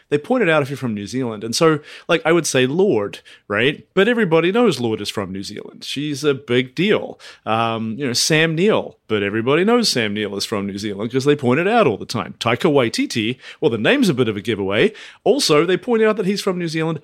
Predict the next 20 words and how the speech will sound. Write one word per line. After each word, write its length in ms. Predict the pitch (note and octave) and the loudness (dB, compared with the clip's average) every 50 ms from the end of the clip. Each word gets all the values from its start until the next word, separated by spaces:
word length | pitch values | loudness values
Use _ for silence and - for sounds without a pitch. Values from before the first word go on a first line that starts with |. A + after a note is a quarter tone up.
| _ _ _ _ - | _ _ _ _ -4
all 380 | A2+ G#2 G2+ G2 G2 G2 G#2 - | -2 -2 -2 -2 -4 -6 -10 -12
the 300 | G2 F#2+ G2 F2+ F2 E2 - _ | -12 -10 -8 -8 -8 -10 -12 _
time. 480 | - - - D3 C3 A2 G2+ G2 F#2+ F2+ - - - - - - | -12 -6 -2 0 2 2 0 0 -2 -6 -12 -16 -20 -20 -10 0
So, 280 | - A3 A3 G#3+ G#3 - | 4 4 4 4 2 0
so 180 | - - G3+ | 2 2 4
I, 220 | G3+ G3 F3 - - _ - | 4 4 2 -2 -6 _ -2
I 100 | G3 F3+ | 0 0
was 180 | D3 F3+ D3+ - | 0 0 0 -2
thinking 280 | - C#4+ C#4+ - C#4 G#3+ | -4 -4 -2 0 0 2
a 40 | |
little 220 | E3 D3+ E3 E3+ D#3+ | 2 2 2 2 2
bit 160 | C#3 D3+ C#3+ | 2 2 2
about 540 | C#3 B2 A2 B2 A2+ A2 A2 G#2+ - _ - | 2 2 0 0 0 0 -2 -4 -6 _ -14
people 520 | - - D#3 D#3+ D#3 - F3 E3 D3+ C#3+ C3 | -12 -10 -8 -10 -6 -4 -2 -2 -2 -2 -2
that, 440 | B2 B2+ A#2 A2+ A2 G#2+ - - _ | 0 0 2 2 0 0 -2 -4 _
um, 600 | A2 A2 G#2+ G2+ G2 F#2+ F#2 F2+ F#2 F#2 F#2 - _ - - - _ _ | -4 -4 -4 -4 -4 -8 -10 -12 -12 -14 -14 -18 _ -20 -20 -20 _ _
that 100 | - C3 | 0 2
I 100 | C#3 D3+ | 4 2
think 280 | D#3+ - G3 F3 C#3+ - | 2 2 0 0 0 2
are, 180 | D3+ C3 A#2+ | 2 0 0